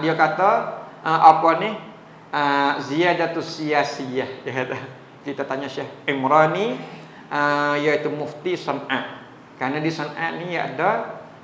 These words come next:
mazhab Zaidi, ada mazhab Zaidiyah. Nah, ah, jadi ada budak tanya, lepas tu Syekh dia jawab. Okey, kita tanya, "Syekh," ditanya oleh pelajar. Nah, <clears throat> dia jawab gitu ya. <clears throat>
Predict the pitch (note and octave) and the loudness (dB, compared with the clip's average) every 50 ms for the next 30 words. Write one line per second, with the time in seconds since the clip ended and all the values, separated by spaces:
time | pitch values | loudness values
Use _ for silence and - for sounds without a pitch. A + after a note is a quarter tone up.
0 | - - C3+ C#3 C3+ B2+ - D3+ D#3 D#3 - B2 - C3+ C3+ C3 B2+ B2 C3+ C#3 | -14 -8 -4 -4 -4 -4 -2 -4 -4 -4 -4 -6 -4 -2 -2 -2 -4 -6 -4 -4
1 | C#3 C3+ C3+ A#2 A#2 A2+ A#2+ A2 A2 A2 A#2+ A#2+ A2 B2 B2 - - C3 B2 A#2+ | -4 -6 -6 -10 -10 -10 -10 -10 -8 -8 -10 -8 -6 -6 -6 -8 -8 -10 -8 -8
2 | A#2+ A2+ A#2 A#2 A2+ G#2 G#2 - - - - - - - - - - - - - | -8 -6 -8 -8 -8 -8 -10 -12 -18 -20 -20 -20 -20 -20 -20 -20 -20 -20 -20 -20
3 | - - - - - - - - - - - - - - C3+ B2 - - - - | -20 -20 -20 -20 -20 -20 -20 -20 -20 -20 -20 -18 -10 -8 -8 -8 -8 -12 -16 -18
4 | - - - - - - B2 A#2 A#2+ A#2+ A#2+ A#2+ A#2+ C3 B2+ D3+ - C#3+ C#3+ - | -20 -20 -20 -20 -16 -10 -8 -6 -4 -4 -4 -2 -2 -2 -2 -2 -4 -4 -2 -2
5 | C#3 B2 C3+ C#3 C3 - - C3 B2 B2+ C#3 D#3 F3+ F#3 E3+ D#3 F3 F3 F#3 F#3 | -2 -2 -2 -4 -4 -2 0 0 0 0 0 -2 -4 -2 0 0 0 0 -2 -4
6 | - F3+ E3+ A#2+ C3+ C#3 C3 A#2+ A#2+ A#2 A2+ A2 A2+ - - - - - - - | -4 -4 -6 -4 -4 -4 -4 -4 -4 -4 -4 -4 -4 -6 -8 -14 -18 -20 -20 -20
7 | - - C#3 - C#3+ C3+ B2 B2+ - C3 A#2 B2+ B2+ C#3+ D3 C#3 - - - - | -12 -8 -6 -4 -4 -2 -4 -4 -4 -2 -2 0 -2 -2 -6 -10 -12 -12 -6 -2
8 | F3+ D3 - - - - - - - - D3 C#3+ - C3+ B2+ C#3 D#3 E3+ - D3 | -2 -2 -2 -4 -8 -12 -14 -14 -10 -6 -6 0 2 2 2 2 0 -4 -4 -4
9 | D3 D#3 E3+ D#3 - - C3+ B2+ A#2+ A#2 A#2 B2+ A2+ G2+ G2+ - - - - - | -2 -2 -2 -4 -2 -2 0 0 0 0 -2 -4 -4 -4 -8 -12 -14 -18 -18 -20
10 | - - - - C#3 C3+ A#2+ - - - - - - - - - - - - - | -20 -18 -12 -6 -6 -4 -4 -6 -10 -16 -18 -20 -20 -20 -20 -20 -20 -20 -20 -20
11 | - - - - - - - - - - - - - - - - F#3+ F3+ F3 E3+ | -20 -20 -20 -20 -20 -20 -20 -20 -20 -20 -20 -20 -20 -12 -4 0 2 4 6 8
12 | E3 E3+ D#3 D#3+ D#3 D3 B2+ C3 C#3+ C3+ C3 B2 A#2 - - - - - - D3+ | 8 8 10 10 8 8 6 4 0 0 0 -2 -2 -4 -8 -16 -16 -12 -8 -6
13 | D3+ C#3+ C3+ B2+ - - - | -6 -6 -6 -8 -12 -14 -18